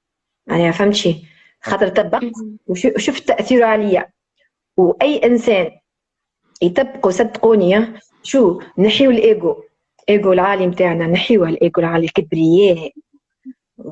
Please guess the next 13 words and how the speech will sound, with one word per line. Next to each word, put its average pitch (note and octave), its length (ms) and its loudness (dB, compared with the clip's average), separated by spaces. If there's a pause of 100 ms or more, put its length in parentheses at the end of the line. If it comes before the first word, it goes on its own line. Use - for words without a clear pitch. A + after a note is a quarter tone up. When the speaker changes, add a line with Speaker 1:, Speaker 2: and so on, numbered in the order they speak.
(140)
Speaker 1:
هو F3+ 180 4
بدا، F3 440 2
أنا E3+ 160 0
بديت، E3+ 560 0
شكون F3+ 220 -2
يبدا F#3+ 320 2
من F3 80 2
الأول F3+ 580 2
وشن؟ F3 260 -2 (1800)
عيشك G3+ 360 0
حل F3 200 0
أيامك. F3 460 0 (1120)
آه، E3 760 0